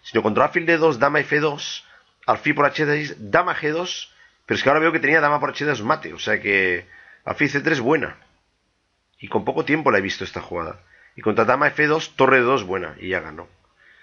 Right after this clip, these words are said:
Él se las ha ocurrido para jugar H cinco y aquí ha ganado pieza, pero según el Houdini, dama G cinco gana por la amenaza de la dama y el mate. Bueno. Bueno, una partida bastante interesante,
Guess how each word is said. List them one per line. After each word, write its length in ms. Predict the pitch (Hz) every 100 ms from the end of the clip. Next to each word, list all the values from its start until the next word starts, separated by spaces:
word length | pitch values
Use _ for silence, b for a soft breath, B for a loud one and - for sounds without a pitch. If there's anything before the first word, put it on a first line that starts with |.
| b b b
Él 180 | - 131
se 140 | -
las 200 | 135 135
ha 100 | 131
ocurrido 320 | 123 120 135 120
para 140 | 101
jugar 220 | 120 131
H 120 | 131
cinco 400 | 127 147 139 139
y 140 | - 113
aquí 200 | 107 123
ha 60 |
ganado 280 | 117 117 98
pieza, 340 | 117 107 110 147 b b b b _
pero 160 | 107 117
según 320 | - 104 113
el 80 | 104
Houdini, 640 | 98 107 110 113 120 - _
dama 260 | 92 104 101
G 120 | 98
cinco 340 | - 95 101
gana 320 | 92 85 92 - b b b b _
por 140 | - 87
la 80 |
amenaza 240 | 87 90 92
de 60 |
la 60 | 87
dama 180 | 85 85
y 40 |
el 100 | 76
mate. 280 | 76 73 -
Bueno. 240 | 92 85 - _ _ _ b b b b b b b _ -
Bueno, 160 | 160
una 80 | 160
partida 1040 | 123 120 147 165 160 143 120 107 95 82 87 _ _
bastante 380 | 104 107 127 135
interesante, 560 | 123 98 113 127 -